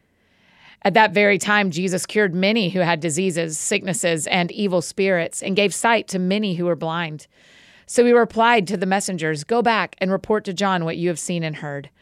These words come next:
The blind receive sight, the lame walk, those who have leprosy are cleansed, the deaf hear, the dead are raised, and the good news is proclaimed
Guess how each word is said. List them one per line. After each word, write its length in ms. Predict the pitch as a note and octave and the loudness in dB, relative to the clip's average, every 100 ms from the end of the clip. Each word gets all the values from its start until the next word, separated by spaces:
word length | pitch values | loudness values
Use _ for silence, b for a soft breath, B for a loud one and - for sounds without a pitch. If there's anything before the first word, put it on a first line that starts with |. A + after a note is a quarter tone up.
| b b b - | b b b -4
The 80 | F3 | 0
blind 400 | F3+ F3+ F#3 D#3+ | 2 4 2 0
receive 320 | - E3+ D3 | -2 -4 -4
sight, 380 | - D#3+ D#3 F3 | -2 -2 -2 -4
the 80 | |
lame 400 | E3+ F3 F3 D#3+ D#3 | -4 -2 -2 -4 -6
walk, 480 | E3 E3 D#3+ - - b b b b | -4 -2 -2 -4 -18 b b b b
those 260 | F#3+ G3+ G3 | 4 6 4
who 80 | |
have 160 | F#3+ D#3+ | 2 2
leprosy 480 | F3+ F#3 F3 F#3+ E3+ | 0 0 -4 -2 -2
are 120 | E3+ | -4
cleansed, 600 | - F3 E3+ D#3+ D3+ - | -6 -4 -4 -4 -6 -8
the 140 | F3 F3+ | -4 -2
deaf 360 | D3+ G3 - | 2 0 0
hear, 380 | - F3+ D#3+ D#3 | -6 -2 -2 -2
the 140 | D#3 | -4
dead 300 | D#3+ F#3+ F#3 | 0 2 2
are 120 | F#3 F#3 | 0 -2
raised, 540 | D#3+ D3 D3+ C#3+ - b b b b | -2 -4 -6 -10 -16 b b b b
and 140 | F3+ | 0
the 60 | F3 | 0
good 220 | D3 G3+ | 2 2
news 300 | F3+ F3+ D#3+ | 2 -2 -2
is 140 | F3 - | -6 -6
proclaimed 540 | E3+ - E3+ D#3 | -10 -6 -4 -4